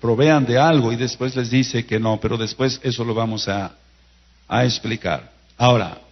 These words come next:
todo shaliach tiene que tener esto. En la Biblia, el estar muerto no nada más es resucitar a alguien que esté ya totalmente muerto, valga la expresión, tal como, como lo conocemos.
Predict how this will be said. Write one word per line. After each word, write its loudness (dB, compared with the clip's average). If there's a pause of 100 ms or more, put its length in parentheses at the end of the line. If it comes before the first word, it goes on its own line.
(720)
todo 6
shaliach 2 (240)
tiene 2
que -2
tener -2
esto. 2 (2000)
En 4
la 4
Biblia, 4
el 2
estar 2
muerto 2 (240)
no 4
nada 2
más 2
es 2
resucitar -2
a 0
alguien 2
que -4
esté 2
ya 0
totalmente -2
muerto, 0
valga 0
la -2
expresión, 0
tal 0
como, -2
como -4
lo -4
conocemos. 0